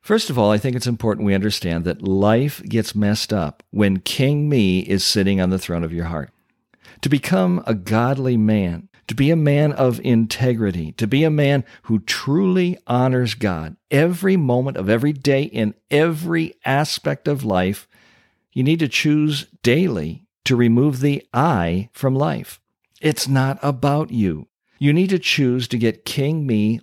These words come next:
off the throne of your heart. It is impossible to glorify God in your life when you are in charge of your heart. I want you to understand this. Listen to me closely.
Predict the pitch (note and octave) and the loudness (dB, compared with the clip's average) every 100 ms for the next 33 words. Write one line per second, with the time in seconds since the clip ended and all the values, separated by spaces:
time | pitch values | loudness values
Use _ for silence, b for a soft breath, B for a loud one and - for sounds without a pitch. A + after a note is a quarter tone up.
0 | - G2 - F2+ F2+ - G#2+ G#2 G#2+ G#2+ | -4 -4 -2 -6 -6 -4 -2 0 0 -4
1 | - F#2+ G2+ F2+ E2+ D2+ - B B B | -6 -4 -2 -2 -4 -8 -12 B B B
2 | _ B2+ A#2+ B2 A#2 - - A#2 A2+ A2 | _ 0 2 2 0 -4 0 2 2 -2
3 | - D3+ D3+ - G2 D#2+ C2+ - _ A2 | -4 -2 -2 -4 -8 -8 -10 -16 _ -4
4 | F#2 G#2+ A#2 D#3 - D3+ D3 C#3 C3+ C#3 | 0 2 4 2 0 -2 -2 -2 0 -2
5 | - B2 A2+ G#2+ G#2 G#2 C#3+ C#3 G2 - | -2 0 2 4 2 2 2 2 0 -4
6 | - _ _ G#2+ G2+ F#2+ G2+ D#3+ A#2 F#2 | -16 _ _ 0 2 2 2 2 2 2
7 | F#2 - G2 F2 E2+ F2+ F2 E2 D2 - | 0 -2 -4 -4 -6 -6 -6 -8 -12 -14
8 | - _ _ _ _ _ _ - C#3+ F#3+ | -20 _ _ _ _ _ _ -4 -2 2
9 | G3 E3+ C3 - A#2+ G2+ E2 - - C#3+ | 2 2 0 0 0 0 -2 -6 -2 -2
10 | F#3 G3+ F3 D3+ - A2+ G#2 F2+ D#2 | 0 2 0 0 -2 -2 -2 -6 -10